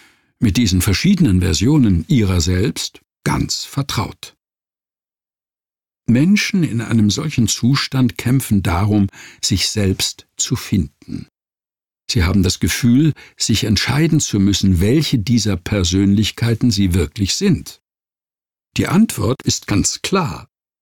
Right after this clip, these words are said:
keine. Bitte entscheiden Sie sich nicht für eine von ihnen und lassen Sie diese Wahl Ihr Leben beherrschen. Keiner Ihrer Gedanken ist mehr Sie als irgendein anderer Gedanke.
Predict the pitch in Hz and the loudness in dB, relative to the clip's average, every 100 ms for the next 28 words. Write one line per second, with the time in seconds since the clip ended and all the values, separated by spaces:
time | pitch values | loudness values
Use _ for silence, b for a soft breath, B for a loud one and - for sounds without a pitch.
0 | _ _ - - 214 151 73 - - _ | _ _ -14 -4 0 2 0 -2 -10 _
1 | _ _ _ _ _ _ _ B B B | _ _ _ _ _ _ _ B B B
2 | 143 143 139 127 131 147 156 139 139 127 | -2 0 0 0 0 2 2 4 2 0
3 | 113 123 160 - - 135 - 135 156 110 | 0 2 0 -2 -4 -4 0 2 4 2
4 | - 98 92 104 95 113 123 b b b | 0 0 0 2 4 4 0 b b b
5 | b b 98 110 120 - 135 113 95 110 | b b 0 2 0 0 0 0 0 0
6 | 123 101 95 104 113 104 92 117 160 123 | 2 0 0 0 0 2 4 4 4 2
7 | 76 69 - - - - 85 _ - - | 0 -4 -4 -4 -6 -6 -12 _ -10 -2
8 | 143 175 170 175 - 123 127 131 123 113 | 2 4 2 2 2 2 2 2 0 -2
9 | 90 107 104 101 - - - 98 98 87 | 0 0 0 -2 -2 -2 0 0 2 0
10 | - 107 139 B B B - - 143 131 | 0 2 2 B B B -6 0 0 2
11 | 139 110 104 151 180 165 92 78 76 71 | 0 0 -2 0 0 0 -4 -8 -4 -4
12 | 67 - - | -4 -10 -20